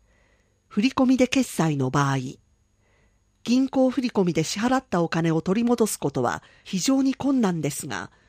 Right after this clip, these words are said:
すぐに振り込み先銀行に事情を伝えましょう。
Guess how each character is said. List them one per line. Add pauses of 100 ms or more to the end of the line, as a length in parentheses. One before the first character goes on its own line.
す
ぐ
に
振
り
込
み
先
銀
行
に
事
情
を
伝
え
ま
し
ょ
う。